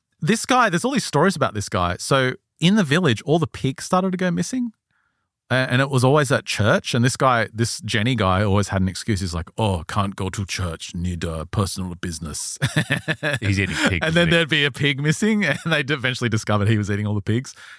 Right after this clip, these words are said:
Speaker 1: Uh, there's this cool story about how one day he just leapt into a local river and he just comes out with a crocodile, <laughs> like a huge crocodile. And everyone was, like, terrified. And he's carrying this crocodile,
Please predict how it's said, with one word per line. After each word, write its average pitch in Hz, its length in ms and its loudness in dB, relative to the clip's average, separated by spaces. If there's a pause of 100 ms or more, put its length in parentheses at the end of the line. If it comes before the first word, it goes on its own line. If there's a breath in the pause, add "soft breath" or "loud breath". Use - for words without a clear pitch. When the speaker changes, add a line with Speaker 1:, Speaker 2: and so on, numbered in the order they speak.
(240 loud breath)
Speaker 1:
Uh, 139 160 0
there's 139 160 0
this 131 120 -4
cool 175 180 2
story 147 380 4
about 104 280 0
how 107 200 2
one 110 220 2
day 107 200 2
he 113 140 -2
just - 180 -4
leapt 104 400 -2
into 113 220 4
a 107 40 6
local 101 340 2
river 98 400 2
and 104 100 2
he 104 60 2
just 104 160 0
comes 104 260 2
out 101 160 -2
with 95 120 -2
a 95 40 0
crocodile, 95 580 0
<laughs> - 100 -14
like 135 160 2
a 127 80 0
huge 104 320 -6
crocodile. 107 600 0 (500 loud breath)
And 117 380 -4 (400)
everyone 135 300 2
was, 113 180 0
like, 110 140 0 (140)
terrified. 113 640 0
And 104 100 -2
he's 120 140 0
carrying 131 420 0
this 117 140 0
crocodile, 95 640 2